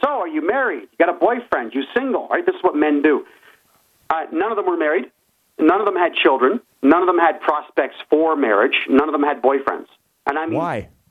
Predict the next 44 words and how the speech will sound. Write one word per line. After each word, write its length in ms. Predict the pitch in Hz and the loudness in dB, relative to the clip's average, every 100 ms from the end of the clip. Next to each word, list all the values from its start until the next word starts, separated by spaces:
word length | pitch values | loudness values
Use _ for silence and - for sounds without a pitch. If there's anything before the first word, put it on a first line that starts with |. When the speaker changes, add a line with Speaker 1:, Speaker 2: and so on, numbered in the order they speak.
| _ _ 139 | _ _ 0
Speaker 1:
none. 320 | 160 156 - _ _ _ _ _ - | 2 2 -2 _ _ _ _ _ -4
Why 400 | 123 170 202 240 | 0 2 2 -2
is 180 | 262 180 - | -2 -2 -2
because 460 | 175 208 190 165 - _ _ _ _ - | -2 -2 -2 -6 -10 _ _ _ _ -4
their 140 | 156 | -2
families 520 | 151 185 214 202 185 180 | 0 -2 0 0 0 0
are 140 | 160 | 2
all 240 | 160 156 151 | 4 2 2
broke. 340 | 170 143 - | 0 0 0
There 200 | 139 131 | 2 2
is 160 | 139 123 - _ | 0 -2 -12 _
fiscal 420 | 196 226 - 220 - | -2 -2 -2 -2 0
destitution 760 | 180 175 - - 190 - 127 | -2 -2 -4 2 2 4 2
right 160 | 113 151 | 2 0
across 400 | - - 147 - - | -4 -2 -2 -2 -6
Yangon 640 | - 139 131 135 143 139 127 | 0 0 2 2 4 4 4
and 80 | |
that 160 | 127 135 | 2 2
entire 320 | 135 143 123 | -2 -2 -4
province, 420 | - 151 156 - - _ _ - - - | -2 -2 -2 -8 -16 _ _ -14 -8 -2
or 100 | 139 - | -2 0
sorry, 220 | 151 117 | -2 0
state. 260 | - 151 - _ _ _ | -2 -4 -8 _ _ _
And, 400 | 156 151 151 147 | -2 0 -2 0
uh, 140 | 151 135 156 151 | 0 0 0 2
and 160 | 151 | 2
these 160 | 147 139 | 2 2
girls, 460 | 120 190 202 101 135 - - _ - | 2 2 0 -2 -6 -8 -20 _ -6
they 260 | 151 151 147 | -2 0 0
go 180 | 139 147 | 0 0
out 60 | 180 | 2
of 80 | 175 | 2
their 140 | 156 | 2
way 240 | 143 156 | 2 2
to 120 | 151 147 | 2 2
work 240 | 143 143 | 2 2
as 60 | 127 | 0
hard 220 | 151 139 | 0 -2
as 100 | 123 | -2
they 100 | 131 | -2
can 460 | - 208 180 139 | 0 0 2 -2
to 80 | 127 | -4
keep 260 | - 160 139 | -2 -2 2
their 160 | 139 | -2